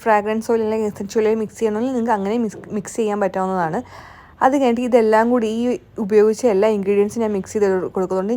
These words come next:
ഞാൻ, എനിക്കൊരു അബദ്ധം പറ്റിയെന്ന് വെച്ചാൽ ഞാൻ ചെറിയ കണ്ടെയ്നറാണ്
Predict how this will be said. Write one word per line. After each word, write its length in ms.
ഞാൻ, 160
എനിക്കൊരു 280
അബദ്ധം 340
പറ്റിയെന്ന് 260
വെച്ചാൽ 200
ഞാൻ 80
ചെറിയ 260
കണ്ടെയ്നറാണ് 640